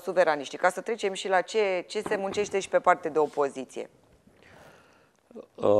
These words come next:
Speaker 1: Am,
Speaker 2: eu am
Speaker 1: suveraniștii
Speaker 2: atras,
Speaker 1: pe București.
Speaker 2: am atras atenția de multe ori, uh, lui George Simion și în discuții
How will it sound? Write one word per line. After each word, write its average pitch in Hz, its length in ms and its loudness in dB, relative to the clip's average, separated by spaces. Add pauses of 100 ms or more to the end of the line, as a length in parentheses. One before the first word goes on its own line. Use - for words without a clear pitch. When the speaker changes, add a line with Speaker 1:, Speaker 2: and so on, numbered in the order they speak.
(220)
Speaker 1:
Am, 180 400 4
Speaker 2:
eu 143 140 6
am 185 140 10
Speaker 1:
suveraniștii 185 100 6
Speaker 2:
atras, 170 400 10
Speaker 1:
pe 233 120 6
București. 175 480 0
Speaker 2:
am 139 140 6
atras 156 420 4
atenția 143 560 2
de 120 160 2
multe 123 420 0
ori, 110 320 4
uh, 98 520 0
lui 101 220 -2
George 104 340 0
Simion 107 460 -2
și 147 180 -8
în 147 100 -2
discuții 110 760 -4